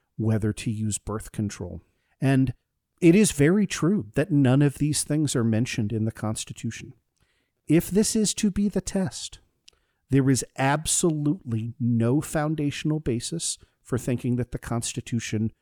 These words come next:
protects a right to marriage of any sort, let alone gay marriage,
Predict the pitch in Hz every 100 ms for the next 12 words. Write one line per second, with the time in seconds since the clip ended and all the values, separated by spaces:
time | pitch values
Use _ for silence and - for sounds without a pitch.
0 | _ _ - 127 - 120 - 123 113 110
1 | - - _ _ - 120 113 _ 120 123
2 | 135 190 214 139 123 160 - 131 170 -
3 | _ 123 110 110 104 110 117 117 110 113
4 | 170 -